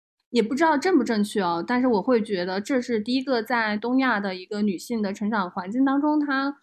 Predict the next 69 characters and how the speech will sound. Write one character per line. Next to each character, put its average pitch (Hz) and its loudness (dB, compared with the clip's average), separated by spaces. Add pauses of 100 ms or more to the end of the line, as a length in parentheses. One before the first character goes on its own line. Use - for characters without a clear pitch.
(200)
好 190 0
像 247 0
大 233 0
家 226 -2
会 233 0
更 233 0
容 185 0
易 196 0
的 190 -2
有 180 0
一 190 -2
些 208 -2 (200)
自 240 -2
我 180 2
的 151 -6
怀 180 -2
疑 208 2
或 208 -2
者 170 -10
说 202 -4
羞 220 0
耻 226 -6
感。 185 -8 (380)
第 320 0
二 311 2
个 233 0
就 269 -2
是 262 0
对 254 0
于， 196 0 (300)
会 415 -2
不 233 -8
会 226 -4
是 208 -8
对 208 -4
于 175 -8
一 214 -8
线 254 -6
的 180 -6
一 175 -8
个 202 -6
城 196 -8
市 233 -4
文 180 -2
化 226 -2
氛 320 2
围 156 -2 (220)
来 185 -2
对 254 0
比 175 -2 (200)
二 247 0
三 247 0
线 262 2
的 190 0
城 196 -6
市 202 -4
来 170 -6
说， 185 -4
好 196 -4
像 226 -2
一 262 2
线 262 2
大 233 0
家 233 0
对 233 0
这 240 -4
个 220 0
问 233 0
题， 190 -8